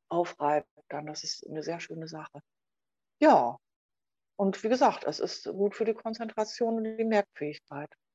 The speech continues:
Ja, dann gibt es als nächstes, äh, ätherisches Öl, das nennt sich R C. Das ist, heißt, das ist Abkürzung von Respirator Care, also Atemwegspflege.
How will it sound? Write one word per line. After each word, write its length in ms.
Ja, 300
dann 340
gibt 200
es 140
als 200
nächstes, 520
äh, 220
ätherisches 840
Öl, 180
das 280
nennt 200
sich 200
R 260
C. 540
Das 160
ist, 400
heißt, 340
das 160
ist 120
Abkürzung 560
von 400
Respirator 1120
Care, 440
also 320
Atemwegspflege. 1600